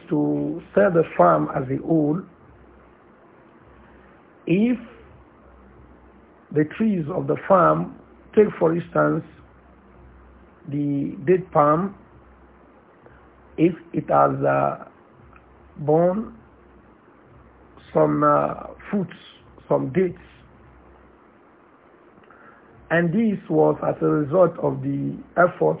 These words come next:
put in by the owner of the farm, who happens to be the seller of the farm.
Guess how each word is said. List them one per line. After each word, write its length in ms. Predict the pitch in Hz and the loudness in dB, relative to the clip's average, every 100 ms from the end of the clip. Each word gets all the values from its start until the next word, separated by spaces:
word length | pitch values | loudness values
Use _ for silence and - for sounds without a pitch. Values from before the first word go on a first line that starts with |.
| - | -4
put 160 | 180 175 - | -6 -4 -4
in 420 | 156 156 160 175 - - - - - - - - - 143 | -4 -2 -6 -8 -14 -20 -20 -20 -20 -20 -20 -20 -16 -6
by 180 | 135 147 | 0 0
the 480 | 143 139 139 139 135 - - - - - - - - - | 0 -6 -8 -8 -10 -14 -20 -20 -20 -20 -20 -20 -12 -2
owner 260 | 170 175 | 0 2
of 140 | 175 139 | 0 0
the 140 | 143 - - | -6 -6 -2
farm, 480 | 156 143 156 170 - - - - - - - | 0 0 -2 -6 -12 -20 -20 -20 -20 -20 -8
who 240 | - 165 - | 0 0 2
happens 320 | 165 160 185 175 - | 0 0 -2 -6 -8
to 60 | |
be 160 | 143 156 | -8 -6
the 160 | 143 139 - | -6 -8 -2
seller 380 | 185 170 139 - - - - - | 0 0 -4 -12 -20 -20 -20 -6
of 160 | 139 120 | -4 -4
the 80 | 127 - | -10 0
farm. 480 | 147 143 135 113 | 0 0 -6 -14